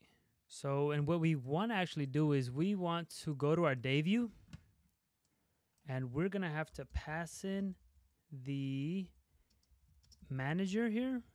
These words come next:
the database manager, as a observable or as an environment object. So we bring in our environment object, and we're gonna have to make some changes. So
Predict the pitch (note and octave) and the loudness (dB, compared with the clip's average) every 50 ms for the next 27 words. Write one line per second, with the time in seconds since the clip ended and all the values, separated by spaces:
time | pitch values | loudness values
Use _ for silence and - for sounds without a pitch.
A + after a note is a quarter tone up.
0 | _ _ _ - C#3+ C3+ C3+ A#2+ B2+ C3 D3 D3 F3 F#3+ - - F#3+ F#3+ G3+ G3 | _ _ _ -14 -10 -8 -6 -4 -4 -4 -4 -4 -4 -6 -6 -6 -6 -4 -4 -4
1 | G3 G#3+ A3 G#3+ G3+ - _ _ _ _ _ _ _ - _ _ - _ _ - | -4 -4 -6 -6 -8 -10 _ _ _ _ _ _ _ -20 _ _ -20 _ _ -20
2 | _ _ _ _ _ - _ _ _ _ _ _ _ _ _ _ _ _ _ _ | _ _ _ _ _ -20 _ _ _ _ _ _ _ _ _ _ _ _ _ _
3 | _ _ _ _ _ _ _ _ _ _ _ _ _ - - C#3 C3 C3 B2+ B2+ | _ _ _ _ _ _ _ _ _ _ _ _ _ -14 -10 -8 -6 -4 -4 -4
4 | B2+ B2 A#2+ B2+ C3 B2+ B2+ B2 B2 B2 B2 A#2+ B2 B2 A#2+ A#2+ A#2+ B2 A#2+ A2+ | -4 -4 -4 -4 -2 -2 -2 -2 -2 -2 0 0 0 0 -2 -2 -2 -2 -4 -6
5 | A2+ A#2 C3 C3+ C#3 C#3+ C3+ B2 B2+ C3 C3 C3 B2+ A#2+ A#2+ A#2+ A#2+ B2+ A#2+ A#2 | -6 -4 -4 -2 -2 -2 -4 -4 -6 -6 -4 -2 -2 -2 -2 -2 -2 -4 -4 -2
6 | A#2 B2+ D3 D#3+ D3 B2+ A#2 A#2 A#2 A#2 - _ _ _ _ _ _ - - - | 0 0 0 0 0 0 -2 -2 -4 -4 -6 _ _ _ _ _ _ -10 0 2
7 | A#3 B3 B3 A#3+ A#3+ _ _ - _ _ _ _ _ _ _ _ _ _ _ _ | 4 4 4 2 0 _ _ -20 _ _ _ _ _ _ _ _ _ _ _ _
8 | _ _ _ _ _ _ _ _ _ _ _ _ _ _ _ _ _ _ _ _ | _ _ _ _ _ _ _ _ _ _ _ _ _ _ _ _ _ _ _ _
9 | _ _ _ - E3+ F3 D#3+ D#3 G#3 A3+ B3 B3+ A#3+ G#3+ F3+ D#3+ D3 C3+ C3 C3+ | _ _ _ -2 0 2 4 4 4 4 4 4 4 4 4 4 2 2 2 2
10 | C#3 C3 B2+ B2 B2 B2 B2+ B2 C#3+ D#3 D#3+ - - - _ _ _ _ _ _ | 2 2 2 2 2 0 0 2 0 0 0 -2 -6 -12 _ _ _ _ _ _
11 | _ _ _ _ - C#3 C#3 C#3 C#3+ C#3 E3 F#3+ G3+ G3 F#3 F#3 - D#3+ D3 C#3+ | _ _ _ _ -4 -2 0 0 0 0 2 2 4 4 4 2 2 2 2 2
12 | C#3 B2 C3+ B2+ A#2 - C3 B2 A#2+ A#2 A2+ A2+ A2 - - C#3+ C3+ C3+ C3+ C3+ | 2 2 0 -2 -2 -2 -2 0 0 0 -2 -4 -6 -6 -4 -2 0 2 4 4
13 | C3+ C3+ C3+ C3+ C3+ C3 B2 A2+ | 4 2 2 2 0 -2 -4 -8